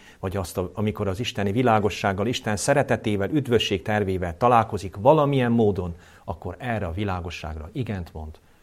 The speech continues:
vagy pedig elutasítja azt. Tehát mindenki a lelke mélyén tudomást szerez valamilyen módon, általunk nem ismert módon, erről az isteni szeretetről, de sokan elnyomják azt,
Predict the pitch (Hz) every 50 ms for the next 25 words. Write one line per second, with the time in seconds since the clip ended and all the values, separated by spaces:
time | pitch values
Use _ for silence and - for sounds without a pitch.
0 | _ - 92 85 - - 85 80 85 - 80 80 82 73 - - - - 80 -
1 | - - - - - 80 - - - - - - _ _ _ _ _ _ _ _
2 | _ _ _ _ _ _ _ _ _ _ _ _ _ _ _ _ - 127 123 127
3 | 123 143 190 233 240 185 147 120 117 113 - 113 104 113 143 170 165 165 - 107
4 | 104 110 117 120 113 107 104 95 - 165 151 139 110 101 95 90 87 - - -
5 | - 107 98 92 87 85 98 131 156 170 143 127 120 110 98 92 87 85 85 87
6 | 85 82 85 87 95 107 120 117 - - - _ - - - _ _ _ - -
7 | 127 135 135 135 117 113 113 110 107 - 117 127 147 165 156 123 98 - - 87
8 | 85 82 80 - - 87 78 82 82 85 90 101 104 110 110 - - - - -
9 | - 131 139 147 139 123 104 98 85 - - 117 - - - 85 80 80 - -
10 | 95 95 101 101 - 101 101 - - 117 117 123 135 139 135 - - - - -
11 | - 104 98 - - 147 143 143 139 131 131 131 - 156 175 175 175 160 131 120
12 | 110 101 95 90 87 82 - 92 101 95 - - -